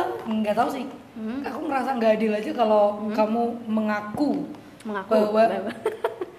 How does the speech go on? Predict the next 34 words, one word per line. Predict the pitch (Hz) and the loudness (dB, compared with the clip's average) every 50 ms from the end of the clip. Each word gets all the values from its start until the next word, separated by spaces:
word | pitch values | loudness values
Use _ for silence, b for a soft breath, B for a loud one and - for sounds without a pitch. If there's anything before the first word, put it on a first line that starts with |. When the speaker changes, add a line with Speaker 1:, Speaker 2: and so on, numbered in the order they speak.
| - - | -16 -14
Speaker 1:
Semua | - - - 240 226 233 226 226 | -12 -8 -6 -4 0 2 4 4
yang | 233 226 220 220 | 4 4 2 0
memperjuangkan | 226 226 220 220 214 214 214 214 214 208 202 202 208 208 | 0 0 0 -2 -4 -4 -2 -2 -2 -2 -2 -4 -6 -6
keyakinan | 202 208 208 202 202 208 202 - - | -2 0 0 0 0 -2 -2 -4 -4
itu | 285 285 | -2 -2
adalah | 226 214 208 202 202 | -2 -2 -2 -2 -4
cuman | 202 208 208 190 180 | -4 -6 -6 -6 -4
kamu. | 196 220 - - | -6 -6 -6 -6
Speaker 2:
Oh, | 202 196 196 196 | -6 -4 -4 -2
iya, | 185 170 170 | -2 0 2
Speaker 1:
Siapa | 160 147 - 233 - | 2 4 4 4 4
Speaker 2:
iya. | |
Speaker 1:
tahu | 220 254 294 | 4 2 2
dia | 254 302 311 | 2 0 0
juga | - 247 202 220 196 | -2 -2 -2 -2 -4
berjuang. | 196 196 185 233 262 233 202 190 - | -4 -4 -4 -6 -6 -8 -12 -12 -10
Speaker 2:
Iya, | 214 214 202 170 | -10 -10 -8 -8
iya. | 185 196 170 170 165 - | -10 -10 -12 -12 -12 -6
Speaker 1:
Cuma | - 277 320 | -2 0 2
Speaker 2:
Aku | 294 | 2
juga | 262 | 2
Speaker 1:
balik | 262 | 0
Speaker 2:
nggak | 254 240 262 285 | 0 -2 -2 -2
Speaker 1:
lagi | 285 | -2
Speaker 2:
tahu | - 277 | -4 -4
sih. | - | -4
Speaker 1:
tadi, | 294 311 - 277 262 277 - - | -4 -4 -4 -4 -6 -6 -6 -6
iya. | 285 277 262 233 B B B B B B B B B - - | -4 -4 -4 -4 B B B B B B B B B -20 -10
Balik | - - 220 226 226 226 226 220 | -4 -2 0 0 2 0 -2 2
lagi | 226 220 220 214 - - | 2 2 2 2 0 -4
tadi | - 302 262 226 311 | -4 -4 -2 -2 -2
karena | - 302 269 262 285 339 - | -2 -4 -4 -4 -4 -4 -6
kalian | - 285 247 233 240 247 233 233 | -6 -6 -6 -4 -4 -2 -2 -2
berdua | 214 202 185 185 208 254 | -4 -4 -4 -2 0 0